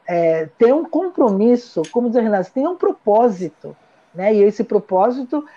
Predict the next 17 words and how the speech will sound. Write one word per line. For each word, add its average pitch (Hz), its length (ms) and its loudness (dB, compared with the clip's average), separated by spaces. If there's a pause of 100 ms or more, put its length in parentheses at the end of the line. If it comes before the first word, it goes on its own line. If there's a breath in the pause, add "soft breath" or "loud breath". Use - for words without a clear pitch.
(140 loud breath)
é 190 80 -6
ter, 226 400 0
é 196 60 0
começar 214 960 -4 (420 soft breath)
e 196 440 -2
dar 175 180 0
andamento 240 1120 -2 (240 soft breath)
e 214 80 -2
terminar 220 520 0
aquela - 460 -2
ação 262 680 -6
pra 247 160 -2
bene-, 226 300 -2
pra 226 160 -4
benefício 240 600 -4
daquele 277 520 0
grupo. 262 500 0